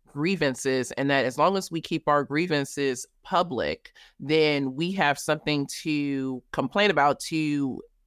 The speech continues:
require change or societal shift about.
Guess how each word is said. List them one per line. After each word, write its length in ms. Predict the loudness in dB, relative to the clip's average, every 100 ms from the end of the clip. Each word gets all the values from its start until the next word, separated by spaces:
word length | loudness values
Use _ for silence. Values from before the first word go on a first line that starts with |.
| _ -6
require 600 | -2 2 4 4 0 -2 _
change 560 | -4 2 2 2 -2
or 100 | -4
societal 420 | -6 0 0 0 -4
shift 380 | -6 -6 -4
about. 420 | -4 0 0 -2